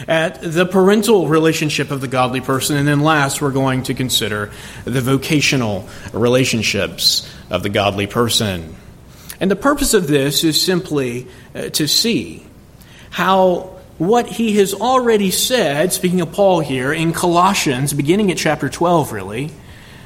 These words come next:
vaguely or generally about all Christians, works itself out in the nitty-gritty details, as it were, of our life. And what we're gonna learn is simply what we've already stated,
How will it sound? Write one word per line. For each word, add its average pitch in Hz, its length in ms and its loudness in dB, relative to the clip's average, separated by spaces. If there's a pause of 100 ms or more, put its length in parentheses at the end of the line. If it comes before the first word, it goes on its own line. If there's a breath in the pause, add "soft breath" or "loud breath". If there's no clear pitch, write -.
(200 loud breath)
vaguely 165 840 2
or 170 240 2
generally 160 800 2
about 170 320 2
all 214 460 2
Christians, 131 1040 -2 (300 loud breath)
works 202 500 0
itself 202 640 0
out 185 640 -2 (300 loud breath)
in 160 100 2
the 160 80 2
nitty-gritty 185 560 2
details, 156 680 0
as 117 120 -2
it 113 100 -6
were, 95 380 -8 (320 loud breath)
of 117 160 0
our 117 160 2
life. 110 800 -2 (320 loud breath)
And 151 100 4
what 190 120 4
we're 226 100 2
gonna 233 160 2
learn 123 320 0
is 127 100 -2
simply 135 240 -2
what 120 140 -2
we've 120 180 -6
already 107 200 -4
stated, 104 720 -4